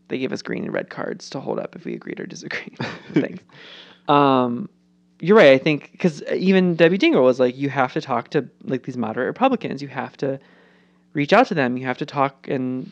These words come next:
Speaker 1: and find your common ground." And she's, she was very, like, pro working together if it makes sense to people,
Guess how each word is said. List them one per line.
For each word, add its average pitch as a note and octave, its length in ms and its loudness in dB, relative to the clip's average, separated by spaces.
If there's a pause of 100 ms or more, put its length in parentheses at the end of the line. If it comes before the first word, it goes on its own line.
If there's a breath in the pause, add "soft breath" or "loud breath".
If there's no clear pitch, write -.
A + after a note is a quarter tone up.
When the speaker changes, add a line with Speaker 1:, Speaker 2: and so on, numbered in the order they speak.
(440)
Speaker 1:
and B2+ 340 -4
find C3 440 0
your D3+ 80 -2
common C#3+ 280 -4
ground." F#3+ 360 4
And B2 260 0 (340 soft breath)
she's, - 800 -4
she - 140 -2
was C#3+ 160 0
very, C3+ 360 6
like, A#2+ 460 2 (680)
pro C3+ 320 6
working C3 300 0
together A#2+ 300 4
if A#2+ 120 -2
it A#2+ 60 -8
makes A#2+ 200 -10
sense - 480 -10 (320)
to G#2 460 -6 (640)
people, - 440 -10